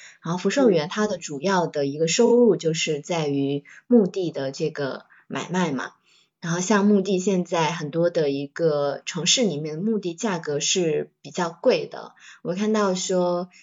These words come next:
有些墓地现在已经就是三十万以上了，所以就是他们的一个，呃，很多一些丧葬企业的这个墓地的收入是比较高的，而且就是净利润是很高的嘛。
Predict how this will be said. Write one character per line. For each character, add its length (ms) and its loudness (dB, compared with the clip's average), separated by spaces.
有 140 -2
些 240 0
墓 200 4
地 300 -2
现 300 -2
在 200 -2
已 140 -2
经 380 -8
就 160 -4
是 640 -2
三 360 -2
十 280 2
万 440 -2
以 40 -16
上 400 0
了， 180 -10
所 180 -2
以 220 6
就 100 0
是 220 -2
他 160 -4
们 180 2
的 180 0
一 140 -12
个， 460 0
呃， 640 -8
很 240 -8
多 200 6
一 100 2
些 200 0
丧 220 -2
葬 360 -4
企 220 -2
业 260 4
的 200 -4
这 120 -4
个 220 -8
墓 220 0
地 180 -4
的 100 -8
收 280 0
入 240 0
是 380 -2
比 100 -18
较 140 -6
高 280 -2
的， 120 0
而 160 -8
且 260 -2
就 120 -8
是 160 -6
净 260 -2
利 120 2
润 220 -2
是 140 -4
很 200 -14
高 240 -8
的 140 -12
嘛。 140 -14